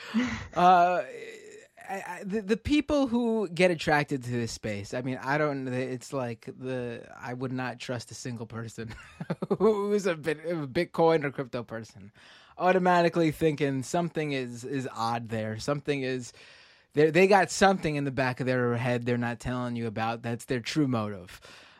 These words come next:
Speaker 2: Um, 'cause, you know, why else would you tell people to sell off everything and invest in Bitcoin at its peak? I mean, you could, uh, say he didn't know it was the peak, but clearly he knew they were getting, it was getting to a point where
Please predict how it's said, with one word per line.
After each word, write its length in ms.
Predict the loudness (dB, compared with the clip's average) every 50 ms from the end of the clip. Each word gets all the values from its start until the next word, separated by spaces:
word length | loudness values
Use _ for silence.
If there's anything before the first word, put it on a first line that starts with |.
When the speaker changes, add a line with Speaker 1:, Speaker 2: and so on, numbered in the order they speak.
| -4
Speaker 2:
Um, 760 | 2 4 4 6 6 6 4 4 4 4 2 0 -2 -4 -8
'cause, 220 | -6 -6 -6 -6 -2
you 60 | -2
know, 60 | 0
why 120 | 4 6 6
else 140 | 6 4 2
would 100 | 0 -4
you 80 | -4
tell 220 | -2 2 2 2 2
people 340 | 2 -2 -2 0 0 -2 -2
to 360 | 0 -2 -2 0 0 -2 -2
sell 280 | -2 0 0 2 4 4
off 160 | 4 4 2
everything 500 | -2 -2 -2 -4 -2 -2 -4 -4 -4 -8 -12 -10
and 460 | -6 -6 -4 -4 -4 -4 -4 -6 -8 -8
invest 380 | -6 -6 -2 0 0 -2 0 -4
in 100 | -4 0
Bitcoin 520 | 0 -2 -2 -2 -4 -4 -2 -2 -4 -4 -4
at 140 | -4 -4
its 160 | -4 -4 -6 -6
peak? 360 | -2 -2 -2 -2 -2 -6 -20 -20 -20 -20 -12 -6
I 60 | -2 0
mean, 200 | 0 0 0 -4 _ _ _ _ _ _ _ _ _ -6
you 140 | -6 -4
could, 220 | -2 0 0 2 2
uh, 80 | 0 -2 -2
say 340 | -6 -2 2 4 4 4 4
he 140 | 2 0 -2
didn't 180 | -2 -2 -2
know 280 | 0 0 2 2 2 0
it 60 | 0
was 140 | -4 -6 -8
the 160 | -8 -10 -10
peak, 360 | -10 -8 -6 -6 -6 -8 _ -12
but 440 | -8 -4 0 0 0 0 -4 -8 -14
clearly 420 | -6 -4 -2 0 0 0 0 -2
he 160 | 0 -2 -2 0
knew 300 | 2 2 4 4 4 2
they 120 | 2 0 0
were 100 | 0 -2
getting, 260 | -2 -2 -2 0 0
it 40 | -2
was 120 | -2 -2
getting 280 | 0 0 2 2 2 0
to 120 | 0 -2
a 60 | -2 -2
point 360 | -2 -4 -2 -2 -2 -2 -2
where 340 | -2 -2 -2 -2 -2 -4